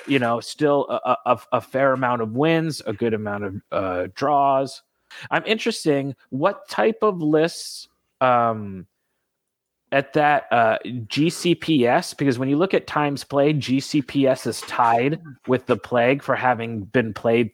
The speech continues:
thirteen times. So it's a little bit larger of a sample set with them. Twenty-three,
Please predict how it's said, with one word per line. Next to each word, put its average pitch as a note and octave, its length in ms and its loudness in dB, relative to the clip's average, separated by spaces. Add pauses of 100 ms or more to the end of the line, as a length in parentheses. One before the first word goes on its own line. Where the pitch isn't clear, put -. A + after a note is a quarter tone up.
thirteen A2+ 540 -2
times. C#3 520 -2 (380)
So D#3 140 0
it's C3 180 -2
a D3 60 2
little D#3 240 2
bit C#3+ 160 0
larger B2+ 680 2
of A#2 180 0
a A#2 60 -2
sample B2 400 -2
set - 260 0
with D3 220 0
them. D#3 320 0 (260)
Twenty-three, D#3 640 2